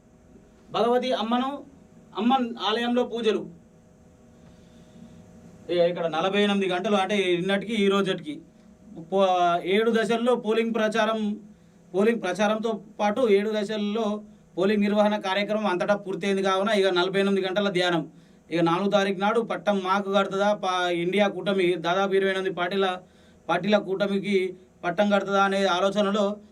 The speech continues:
ధ్యానంలోకి వెళ్ళిండా, లేకుంటే ఇంకేమైనా కార్యకలాపాలు ఉన్నాయా అనేది మనం చూసుకోవచ్చు. ఇక్కడ బీజేపీ ప్రభుత్వం వచ్చేసి ఇంతవరకు ఎత్తుకున్న సిద్ధాంతం వచ్చేసి రామ్ మందిర్ ఆర్టికల్ త్రీ సెవెంటీ రద్దు అనేది జరుగుతా, అక్కడ వాళ్ళ ఒక విధానమైన రూపకల్పన తీసుకురావడం జరిగింది. దానికి అనుగుణంగా ఇప్పుడు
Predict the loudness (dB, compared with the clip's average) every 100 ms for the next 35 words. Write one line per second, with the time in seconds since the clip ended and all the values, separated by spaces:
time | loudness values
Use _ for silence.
0 | -14 -2 0 2 2 2 2 0 2 2
1 | 2 2 -2 0 -2 0 -4 -2 -2 -2
2 | 0 -2 0 -2 -2 -4 -2 -2 -2 -2
3 | -2 -2 -4 -4 -4 -2 -2 -2 -2 2
4 | 2 2 -4 -6 -4 -2 -2 -2 -4 0
5 | 2 2 -2 -8 -6 -6 -4 -2 -2 -4
6 | -4 -4 -6 -10 -20 -20 -10 -2 0 0
7 | 0 0 0 0 -2 -4 0 0 0 0
8 | 0 0 2 0 2 0 0 -2 -2 -2
9 | -2 -2 2 0 0 -8 -20 -2 0 0
10 | 0 0 0 -4 -12 -12 -2 2 2 2
11 | 2 0 0 -2 -2 -2 -4 -4 -4 -4
12 | -2 -2 0 0 2 0 0 0 -2 0
13 | 0 0 0 0